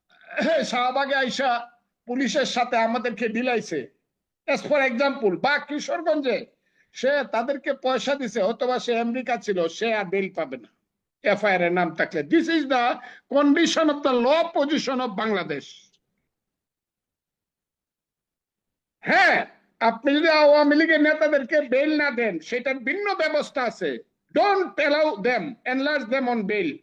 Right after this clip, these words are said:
আমিও চাই না, তারা বেল পাওয়া উচিত না। যারা দোষী তাদেরকে দিয়েন না, কিন্তু বিনা কারণে একটা নাম দিয়ে দিছে, আপনি আমেরিকাতে ছিলেন তিন বছর, আপনি এখানে আসেনই না, নাম দিয়ে দিছে,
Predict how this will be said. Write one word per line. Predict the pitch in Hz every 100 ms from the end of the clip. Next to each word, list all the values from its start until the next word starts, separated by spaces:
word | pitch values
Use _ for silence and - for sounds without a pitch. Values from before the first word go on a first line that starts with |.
| _
আমিও | 202 247 285
চাই | 269 254 220
না, | 202
তারা | 156 262 277
বেল | 226 247
পাওয়া | - 254
উচিত | 240 233 277 - 202
না। | - - _ _ _ _ _ _ _ _ _ _ _
যারা | 196 240
দোষী | 262 320 320 - 381 277
তাদেরকে | 269 302 349 349
দিয়েন | 339 349 392
না, | 311 190 - _ _ _ _ _ _ -
কিন্তু | 302 349
বিনা | 302 427 440 392
কারণে | - 349 311 311
একটা | - 311
নাম | 320 294 247
দিয়ে | 277 277
দিছে, | 247 -
আপনি | 226 226 254 247
আমেরিকাতে | 254 294 254 277 214
ছিলেন | 220 226 214
তিন | - 233
বছর, | 233 196 226
আপনি | 202 247
এখানে | 202 220
আসেনই | 214 - 240 196
না, | 175 160
নাম | 208 233
দিয়ে | 214 202
দিছে, | 160 160 139